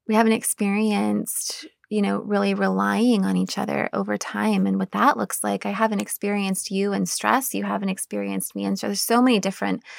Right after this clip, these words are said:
facets of each other that we don't know. And yet I'm attached to you because the intention I've brought to this relationship is that I want it to be this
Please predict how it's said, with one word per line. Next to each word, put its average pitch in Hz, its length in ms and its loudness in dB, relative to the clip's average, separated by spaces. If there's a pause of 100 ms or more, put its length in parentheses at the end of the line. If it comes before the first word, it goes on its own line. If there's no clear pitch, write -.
(280)
facets 226 520 2
of 196 100 -2
each 190 160 -2
other 196 180 0
that 190 140 -2
we 190 100 0
don't 185 240 0
know. 208 300 4
And 185 220 4
yet 196 260 6
I'm 180 160 0
attached - 760 -4 (120)
to - 120 -6
you 170 440 0
because 190 520 -2 (800)
the 202 240 0
intention 196 840 4
I've 175 180 0
brought 202 340 4
to 190 100 -4
this 180 240 -2
relationship 190 800 0
is 185 140 0
that 185 120 0
I 185 100 2
want 180 360 2
it 196 180 -2
to 190 260 -4 (120)
be 185 300 4
this 165 240 0